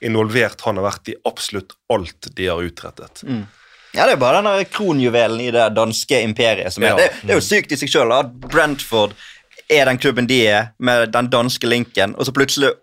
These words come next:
Speaker 2: åpner det seg en mulighet for å hente Christian Eriksen, den
Speaker 1: Mm.
Speaker 2: beste danske spilleren de siste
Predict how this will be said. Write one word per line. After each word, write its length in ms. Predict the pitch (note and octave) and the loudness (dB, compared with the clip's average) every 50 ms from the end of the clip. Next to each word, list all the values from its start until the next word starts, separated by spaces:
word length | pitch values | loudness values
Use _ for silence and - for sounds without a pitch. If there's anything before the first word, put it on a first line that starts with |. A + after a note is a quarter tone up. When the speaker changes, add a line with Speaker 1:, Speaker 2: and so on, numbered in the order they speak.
| _ C#3+ | _ 0
Speaker 2:
åpner 300 | B2+ B2+ B2 - C3+ C#3 | 0 0 2 0 0 0
det 80 | C3 B2+ | 0 0
seg 160 | - C3+ B2 | 0 0 0
en 80 | A#2 | 0
mulighet 280 | A#2 A2+ A#2 B2+ B2+ B2 | 0 2 2 2 0 0
for 220 | - A#2 A2 G#2+ G#2 - _ _ - | 0 0 0 0 -2 -4 _ _ -2
å 40 | A2+ | -2
hente 540 | A#2 A#2 A#2 - _ - B2+ A#2+ A#2 G#2 - _ _ _ _ - | -2 -2 -2 -4 _ 2 2 2 2 0 -2 _ _ _ _ -6
Christian 260 | C#3 C3 - C3+ B2+ | -4 0 0 2 2
Eriksen, 300 | B2 B2 C3+ C#3 - - G#2+ | 2 2 2 0 -2 -2 -2
den 80 | A2 | 0
Speaker 1:
Mm. 40 | G#2+ A#2+ | 0 0
Speaker 2:
beste 220 | A#2 - - C3+ A#2 | 0 0 -4 -2 0
danske 300 | A#2 A#2 A#2+ - - A#2 | 0 0 0 -2 -6 -10
spilleren 400 | - - A2+ A#2 B2 A#2+ A2 G#2+ | -4 -2 0 2 2 2 2 0
de 60 | A2 G#2+ | -2 -2
siste 380 | - A2+ G#2 - - A#2 A2 | -2 -4 -6 -2 -2 -2 -2